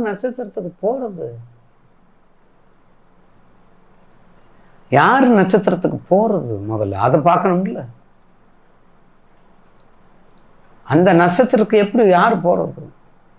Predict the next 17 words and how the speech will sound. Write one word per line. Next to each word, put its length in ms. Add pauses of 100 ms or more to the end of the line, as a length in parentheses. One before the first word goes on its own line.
(540)
அன்னைக்கு 340
இங்க 140 (140)
மீட்டிங் 340
இருக்கும், 360 (1000)
அன்னைக்கு 320 (160)
தான் 160
ஹெச் 240
ஆர் 140
மீட்டிங் 300
இருக்கு, 200
அன்னைக்கு 280
தான் 200
கான்ஃபரன்ஸ் 600
இருக்கும், 240
அன்னைக்கு 260
தான் 160
எனக்கு 200